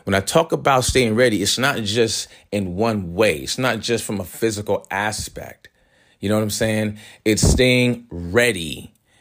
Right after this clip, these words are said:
You know, whatever I'm into, I've put that into those concepts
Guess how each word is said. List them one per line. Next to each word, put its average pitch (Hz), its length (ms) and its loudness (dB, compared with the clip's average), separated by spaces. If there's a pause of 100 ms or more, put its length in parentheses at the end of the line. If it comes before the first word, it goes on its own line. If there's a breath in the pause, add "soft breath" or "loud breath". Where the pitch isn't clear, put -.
(160 soft breath)
You 101 160 0
know, 98 440 2
whatever 120 480 4
I'm 107 320 0
into, 95 680 -2 (1120 loud breath)
I've 120 380 2 (120)
put - 260 2
that 110 320 2
into 127 460 -2
those 110 280 -4
concepts - 880 -10